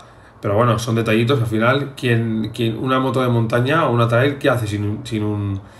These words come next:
sin un portabulto trasero? Es que es ridículo.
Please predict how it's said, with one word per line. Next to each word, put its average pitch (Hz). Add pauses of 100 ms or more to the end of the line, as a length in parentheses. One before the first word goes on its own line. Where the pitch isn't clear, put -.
(300)
sin 120
un 117
portabulto 113
trasero? 92
Es -
que 107
es 104
ridículo. 107